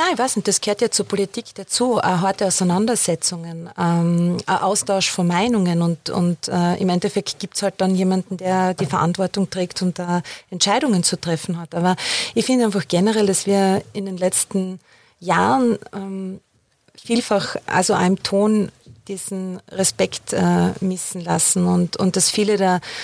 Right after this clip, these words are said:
Auseinandersetzungen eigentlich nur mehr auf persönliche Untergriffe beruhen und das finde ich ehrlich gesagt schade und ich merke das schon auch immer wieder, dass das die Leute ja nicht interessiert.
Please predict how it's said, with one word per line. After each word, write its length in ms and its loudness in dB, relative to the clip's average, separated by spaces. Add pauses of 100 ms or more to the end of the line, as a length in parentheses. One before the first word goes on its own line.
(140)
Auseinandersetzungen 880 0
eigentlich 300 0
nur 140 0
mehr 200 0
auf 180 -10
persönliche 540 0
Untergriffe 540 -4
beruhen 420 -2
und 160 2
das 120 2
finde 220 2
ich 40 2
ehrlich 220 0
gesagt 220 2
schade 360 2
und 80 0 (440)
ich 140 -12
merke 240 0
das 140 -2
schon 200 0
auch 40 0
immer 180 2
wieder, 180 2
dass 120 -2
das 160 -2
die 80 -4
Leute 280 -2
ja 40 2
nicht 120 0
interessiert. 680 -6